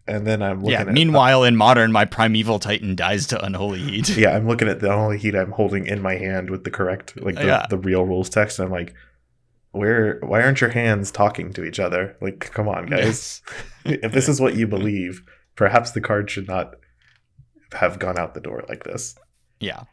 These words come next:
Speaker 2: I also find it really funny that they have nerfed Meat Hook Massacre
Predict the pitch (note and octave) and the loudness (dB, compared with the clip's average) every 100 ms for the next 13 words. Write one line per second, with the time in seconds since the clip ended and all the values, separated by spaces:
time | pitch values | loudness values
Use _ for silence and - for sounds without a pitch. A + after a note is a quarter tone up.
0 | - C3 - D#3 E3 D3+ D#3+ E3 D3 A#2+ | -4 -2 0 -2 0 0 0 0 -2 -4
1 | A#2 A#2+ A#2+ B2 A#2+ A#2+ - A#2 A2+ A2 | -4 -4 -4 -4 -4 -4 -6 -8 -6 -8
2 | G#2+ A2+ G#2 A#2+ C3+ - A#2 B2+ C#3 C3+ | -6 -6 -4 -4 -4 -6 -6 -4 -4 -4
3 | - G#2 F#2+ - F2+ F#2 G#2+ | -4 -4 -4 -6 -8 -6 -6